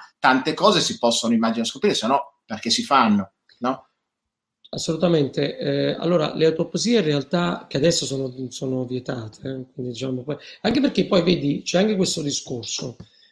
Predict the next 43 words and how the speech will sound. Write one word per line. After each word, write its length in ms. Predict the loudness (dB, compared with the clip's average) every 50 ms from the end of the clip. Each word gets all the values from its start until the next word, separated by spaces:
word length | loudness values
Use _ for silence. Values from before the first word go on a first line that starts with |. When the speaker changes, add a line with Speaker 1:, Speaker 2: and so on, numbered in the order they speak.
| _ _ 0
Speaker 2:
Però 140 | 4 6
voglio 160 | 8 8 8 6
fare 180 | 6 6 6
un 100 | 6 4
attimo, 460 | 4 2 0 2 2 2 2 2 0 -2
un 180 | -6 -6 -6 -6
giu-, 220 | -6 -6 -6 -6
due, 220 | -4 -4 -4 -2 0
due 120 | 2 2
secondi 320 | 2 2 2 2 2 0 0
sul 200 | -2 -6 -8 -6
complotto. 840 | -4 -4 -4 -4 -4 -4 -4 -4 -4 -6 _ -12 -10 -10 -10 -6 0
Io 440 | 2 4 4 4 2 -4 -12 _ _ -20 -14 -6
continuo 340 | -4 -2 0 2 4 4
a 40 | 4
non 140 | 4 4 2
credere 380 | 0 0 -2 0 -2 -2 -4 -6
nel 160 | -8 -8 -8
complotto. 580 | -10 -10 -10 -10 -12 -14 -14 -14 _ _ _ _ _ _
Cioè, 260 | -6 -2 -2 -2 -2 -4 -8 -20 -20 -20 -14 -2 2
nonostante 880 | 4 4 6 6 6 6 6 6 6 6 4 2 2 0 -2 -10 _ 0
possa 300 | 0 2 2 2 2 2
pensare 340 | 2 2 2 2 2 2
tutto 240 | 2 0 -2 0 0
il 60 | 2
male 200 | 4 4 4 2
possibile 580 | 2 0 -2 -2 -4 -4 -4 -4 -2 -2 0 0
dei 180 | -2 -2 -4 -2
soggetti 480 | -4 -4 -2 0 -2 -2 -2 -2 -4
che 60 | -2
ho 60 | -2 -2
nominato, 640 | -2 -2 -2 -4 -4 -6 -10 -12 -14 -14 -16 -16 _ _ _ _ _ _ _
io 160 | 4 6 8
non 200 | 8 8 6 6
credo 400 | 4 4 4 4 4 4 4 2
che 180 | 2 2 0 2
dietro, 760 | 2 2 0 0 0 -2 -2 0 0 0 0 -2 -6 _ _ _ _ _ _
perché 240 | -10 -6 -2 0 0
altrimenti 460 | 0 0 0 2 2 2 2 2 2
dovrei 240 | 2 2 2 4 2
lasciare 380 | 2 2 2 2 2 2 2
la 100 | 2 0
medicina. 560 | 0 -2 -2 -4 -6 -8 -8 -8 -10 -12 -14